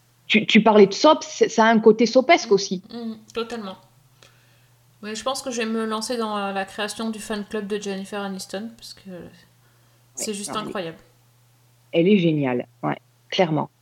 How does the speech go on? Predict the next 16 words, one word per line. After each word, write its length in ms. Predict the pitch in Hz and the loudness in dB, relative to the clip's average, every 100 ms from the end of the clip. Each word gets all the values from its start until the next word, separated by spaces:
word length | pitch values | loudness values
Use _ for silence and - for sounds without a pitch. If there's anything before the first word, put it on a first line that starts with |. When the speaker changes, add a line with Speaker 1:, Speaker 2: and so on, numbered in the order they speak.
| _ 214 | _ -18
Speaker 2:
Ouais. 200 | 202 185 _ _ _ _ _ | -16 -16 _ _ _ _ _
Donc 260 | 185 208 220 | -12 -10 -4
là, 80 | 302 | -4
il 60 | 285 | -2
y 60 | |
a 80 | 208 | -4
un 120 | 240 | -4
épisode 400 | 262 262 240 240 - | -6 -8 -6 -6 -8
par 160 | 214 | -10
semaine. 320 | - 202 214 381 - _ 190 | -8 -8 -8 -10 -14 _ -6
Bah, 440 | 196 196 190 185 | -4 -2 -4 -4
c'est 380 | - - 196 190 | -4 -6 -8 -10
vraiment, 500 | 185 190 247 339 277 | -10 -8 -8 -6 -6
euh... 380 | 214 196 190 190 - _ _ _ _ _ _ _ _ _ _ | -4 -4 -4 -6 -10 _ _ _ _ _ _ _ _ _ _
Voilà, 240 | 277 285 | -4 -4
'fin, 460 | 262 196 185 175 | -4 -8 -14 -14